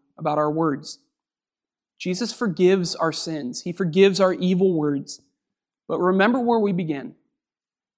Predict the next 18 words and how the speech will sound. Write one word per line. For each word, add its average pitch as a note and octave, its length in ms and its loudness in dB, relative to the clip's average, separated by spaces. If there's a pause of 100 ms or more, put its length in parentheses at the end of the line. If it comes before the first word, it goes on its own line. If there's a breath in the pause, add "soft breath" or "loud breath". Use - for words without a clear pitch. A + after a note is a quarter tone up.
(100)
talking F3+ 400 2
about D#3 300 -2
trees F3+ 600 -4
and D3 160 -4
fruit. C3+ 300 -6 (1040)
Out D3 80 -10
of D#3+ 120 -6
the D#3+ 80 2
abundance F#3 440 0
of G#3 80 -6
the F#3+ 80 -4
ho-, - 240 -12 (200)
of E3 180 -6
the D#3+ 60 -4
heart, C#3 400 -2 (440)
the E3 80 -12
mouth D3+ 300 -2
speaks. - 560 -6